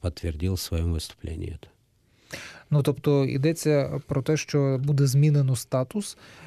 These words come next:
Speaker 2: і, е, надана, е, автономія, е, кримсько-татарському народу, і визнано, що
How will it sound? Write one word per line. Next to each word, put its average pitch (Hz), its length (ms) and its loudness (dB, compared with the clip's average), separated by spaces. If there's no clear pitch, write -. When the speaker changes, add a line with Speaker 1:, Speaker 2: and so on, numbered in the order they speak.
Speaker 2:
і, 131 440 2
е, 127 400 0
надана, 139 800 2
е, - 40 -10
автономія, 131 1160 2
е, 131 140 -4
кримсько-татарському 131 920 -2
народу, 175 340 0
і 160 40 0
визнано, 135 480 2
що 123 360 -2